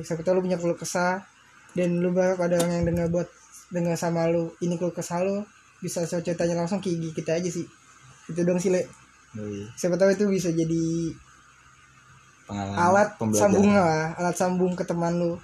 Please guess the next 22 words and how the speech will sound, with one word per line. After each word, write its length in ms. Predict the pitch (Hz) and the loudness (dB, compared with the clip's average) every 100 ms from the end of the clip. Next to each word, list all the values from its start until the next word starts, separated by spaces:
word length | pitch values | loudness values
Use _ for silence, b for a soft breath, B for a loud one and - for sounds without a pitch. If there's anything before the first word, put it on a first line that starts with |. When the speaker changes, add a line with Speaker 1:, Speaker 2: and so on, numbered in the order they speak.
| - - | -16 -10
Speaker 2:
Pembelajaran 480 | 107 104 104 101 101 | -2 0 2 2 2
Speaker 1:
Terus, 80 | |
Speaker 2:
juga 160 | 101 107 | 0 -2
sih. 180 | 104 160 | -2 -2
Speaker 1:
iya, 240 | 151 143 139 | -2 -4 -8
pertemanan 480 | 151 147 151 156 156 | -8 -6 -4 -4 -4
juga, 480 | 156 160 160 151 135 - | -6 -6 -4 -4 -6 -8
pelajaran 360 | 151 151 151 143 | -6 -4 -6 -6
juga. 220 | 143 135 117 - - _ - - - _ | -8 -10 -12 -20 -20 _ -20 -20 -20 _
Speaker 2:
Udah, 140 | - 120 | -2 -2
itu 100 | 123 107 | 2 0
aja 120 | 120 | -2
sih. 160 | 135 139 - - - - | -8 -12 -14 -20 -20 -14
Makasih 320 | 107 117 131 117 | -10 -6 -2 0
ya 60 | 113 | 2
buat 160 | 113 110 110 | 0 -2 -2
teman-teman 400 | 104 107 110 117 | -4 -2 0 0
yang 220 | 113 107 | 0 -2
ma-, 240 | 104 98 95 - - | -4 -6 -10 -20 -10
udah 160 | 104 101 | -6 -4
mau 160 | 101 | -4
dengar 240 | 104 104 | -4 -4